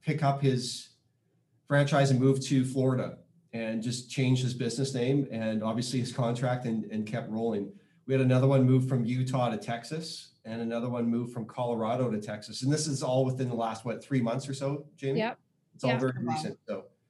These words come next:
Speaker 1: it, it's
Speaker 3: So we're
Speaker 1: very
Speaker 3: looking at
Speaker 1: possible.
Speaker 3: Georgia. We're the, home is Georgia, South Georgia.
Speaker 1: Okay.
Speaker 3: So I don't know.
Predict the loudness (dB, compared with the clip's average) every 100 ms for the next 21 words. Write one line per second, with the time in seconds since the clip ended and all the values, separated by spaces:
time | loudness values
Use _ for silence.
0 | _ -8 -6 -2 2 4 6 4 2 0
1 | -2 -6 -6 -2 -2 -2 -4 -4 -8 -6
2 | 0 0 0 -4 -4 -4 0 4 6 6
3 | 4 0 0 0 0 0 -2 -2 -4 -6
4 | -6 -2 0 0 -2 -2 -4 _ _ _
5 | -2 -2 -4 -14 -8 -6 -6 -8 _ -6
6 | -4 -2 -2 -2 -2 -2